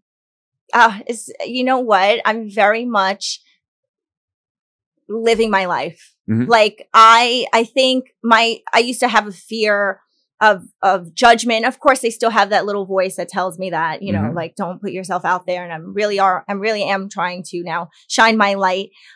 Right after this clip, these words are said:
Speaker 1: Um, but my, I just want really to help people who are suffering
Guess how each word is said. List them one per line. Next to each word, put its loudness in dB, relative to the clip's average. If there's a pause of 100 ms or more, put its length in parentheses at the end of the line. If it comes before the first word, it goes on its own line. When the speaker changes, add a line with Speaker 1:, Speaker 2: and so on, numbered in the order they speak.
(160)
Speaker 1:
Um, 2 (960)
but 6
my, 2
I 2
just -2
want -2
really 0
to -8
help -2
people -8
who -4
are -2
suffering -6